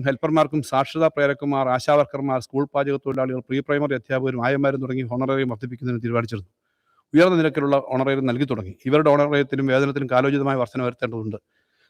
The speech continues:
സർ, ഇവിടെ ഒരു കാര്യം പ്രത്യേകം എടുത്തു പറയേണ്ടതുണ്ട്. കേന്ദ്ര സർക്കാരിൻ്റെ സ്കീമുകളിൽ പണിയെടുക്കുന്നവർക്ക് കേന്ദ്രം ദശാബ്ദങ്ങൾക്ക് മുമ്പ് നിശ്ചയിച്ച ഹോണറേറിയമാണ് ഇപ്പോഴും നൽകുന്നത്. ആനുകൂല്യങ്ങൾ ഇതിനിടയിൽ പലതവണ കൂട്ടി നൽകിയ സംസ്ഥാനത്തിനെതിരെ സമരം ചെയ്യുകയും കേന്ദ്രത്തെ പുകഴ്ത്തുകയും ചെയ്യുന്ന സംഭവങ്ങൾ ഇവിടെ അരങ്ങേറുകയുണ്ടായി.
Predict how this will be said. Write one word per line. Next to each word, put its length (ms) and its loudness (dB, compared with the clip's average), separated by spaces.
സർ, 140 4
ഇവിടെ 200 6
ഒരു 100 6
കാര്യം 260 4
പ്രത്യേകം 320 4
എടുത്തു 220 -4
പറയേണ്ടതുണ്ട്. 480 0
കേന്ദ്ര 260 2
സർക്കാരിൻ്റെ 400 2
സ്കീമുകളിൽ 420 2
പണിയെടുക്കുന്നവർക്ക് 680 0
കേന്ദ്രം 320 2
ദശാബ്ദങ്ങൾക്ക് 680 0
മുമ്പ് 240 0
നിശ്ചയിച്ച 340 -2
ഹോണറേറിയമാണ് 560 2
ഇപ്പോഴും 260 -2
നൽകുന്നത്. 340 0
ആനുകൂല്യങ്ങൾ 580 2
ഇതിനിടയിൽ 360 4
പലതവണ 380 4
കൂട്ടി 180 -4
നൽകിയ 280 -2
സംസ്ഥാനത്തിനെതിരെ 680 0
സമരം 280 0
ചെയ്യുകയും 300 0
കേന്ദ്രത്തെ 460 2
പുകഴ്ത്തുകയും 460 4
ചെയ്യുന്ന 280 0
സംഭവങ്ങൾ 400 2
ഇവിടെ 200 4
അരങ്ങേറുകയുണ്ടായി. 640 0